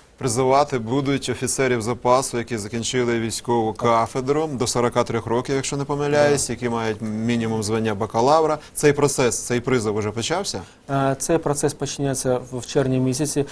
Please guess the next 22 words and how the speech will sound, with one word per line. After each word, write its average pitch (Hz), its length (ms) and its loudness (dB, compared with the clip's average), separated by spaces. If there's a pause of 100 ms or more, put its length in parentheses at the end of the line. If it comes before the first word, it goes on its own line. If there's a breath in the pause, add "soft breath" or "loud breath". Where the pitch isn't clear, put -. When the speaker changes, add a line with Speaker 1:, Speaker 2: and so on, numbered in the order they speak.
(180 loud breath)
Speaker 2:
Зараз, 143 420 6
е, 131 100 4 (200)
наказ 131 420 0
міністра 131 360 -2
оборони 127 360 0
на-, 131 200 -4
спрямований 127 800 0
до 123 180 0
Міністерства 127 600 -2
юстиції. 120 520 -4 (200 loud breath)
Як 143 120 0
тільки 131 420 0
він 127 160 -2
там, 127 220 0 (340 loud breath)
е, 127 40 -8
е, 123 800 -2 (500)
буде 127 220 4
підписаний, 160 680 -2 (260 loud breath)
е, 131 120 -2
процес 147 400 0
цей 131 320 2
запускається, 147 640 0